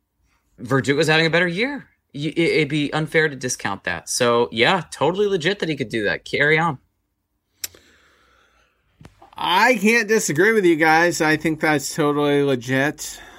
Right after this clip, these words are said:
Speaker 2: Um, I think it's plausible that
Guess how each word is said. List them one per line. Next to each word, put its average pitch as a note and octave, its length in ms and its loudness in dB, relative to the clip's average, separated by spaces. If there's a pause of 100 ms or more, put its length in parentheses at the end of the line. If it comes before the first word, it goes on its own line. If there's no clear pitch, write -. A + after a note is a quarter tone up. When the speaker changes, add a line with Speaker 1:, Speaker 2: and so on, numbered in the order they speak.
(140)
Speaker 2:
Um, B2 720 -6 (1700)
I D#3+ 200 2
think E3+ 340 -6
it's C#3+ 180 -2
plausible C#3+ 680 -2
that C3 400 0